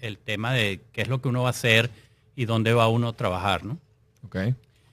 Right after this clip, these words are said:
Speaker 1: Hice muchísimos estudios, eh, de dónde podíamos em-, emprender. Obviamente uno va primero a la parte de franquicias, si uno abre, eh, negocios y, y ese tipo de cosas, ¿no? Pero todo eso,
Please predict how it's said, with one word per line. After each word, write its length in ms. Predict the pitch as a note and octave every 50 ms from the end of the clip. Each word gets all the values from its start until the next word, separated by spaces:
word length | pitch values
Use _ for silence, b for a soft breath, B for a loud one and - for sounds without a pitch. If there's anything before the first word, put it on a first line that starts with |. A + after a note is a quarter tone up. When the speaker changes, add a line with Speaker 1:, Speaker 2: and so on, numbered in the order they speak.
| _ _ -
Speaker 1:
Hice 320 | D3 D3 D#3 D3 - G#3+ A3
muchísimos 520 | G#3 G3 D#3+ C#3 - C#3 - F3 F#3+ F3+
estudios, 840 | C#3+ - - - D3 C#3 C#3 C#3 C3+ C#3+ D#3+ F3 E3+ D#3+ C#3 - - - -
eh, 340 | C3 A#2 A2+ G#2+ G#2+ G#2+ G2+
de 140 | G#2+ A2+ A2+
dónde 360 | A2 A#2+ B2+ C3+ C#3 C#3 E3
podíamos 720 | D#3 - C#3 A#2+ A#2 A#2+ A#2 B2 C#3 D3+ D#3+ D#3 C3+ A#2+ A2+
em-, 180 | A2+ G#2 G#2 G2+ _ _ -
emprender. 640 | B2+ A2+ G#2+ G2+ F#2 - G2 F#2+ G#2 D3+ F#3 D#3+ B2
Obviamente 520 | G#2+ G#2+ A2+ B2 C3 C3+ C#3 C3+ B2 - C#3+
uno 140 | C#3 C3+
va 140 | C3+ C3+ C3
primero 560 | - C#3 C3+ B2+ C3 C3 B2 B2 C3+ C#3+ C#3 C#3 b b b b b b
a 60 | -
la 120 | A2+ G#2+ -
parte 220 | - G#2+ G#2 - B2+
de 40 | B2+
franquicias, 1040 | - - A2+ G#2 G2 - D#3+ D#3 D3+ D3 C#3 - - C#3+ C#3 C3+ C3 B2 - - - -
si 180 | - - - A2
uno 260 | G#2+ A2+ A#2 A#2+ A#2+
abre, 440 | A#2 A#2+ A#2+ B2 B2+ B2+ B2 B2 A2+ b b b b b b -
eh, 480 | A#2+ A2 G2+ G2+ G2 F#2+ F#2 F2 F2 F2+
negocios 920 | G2+ G#2 G2+ A#2 C#3 D3+ D3 C3 - - D3 C#3+ C3+ B2+ B2 A#2+ - - -
y, 280 | - C3 A#2 A2+ G#2+ F2 -
y 80 | A2+
ese 200 | G#2+ - - C3+
tipo 240 | B2+ B2+ A#2 - B2+
de 60 | A#2+ -
cosas, 340 | - G#2 G2+ F#2 - - G#2
¿no? 160 | D3+ A3 A3+ - _ _ _ _ _ _ _ _
Pero 180 | - C3 C3+ B2+
todo 200 | - E3 D#3+ F#3
eso, 260 | G#3+ - - A#3 A3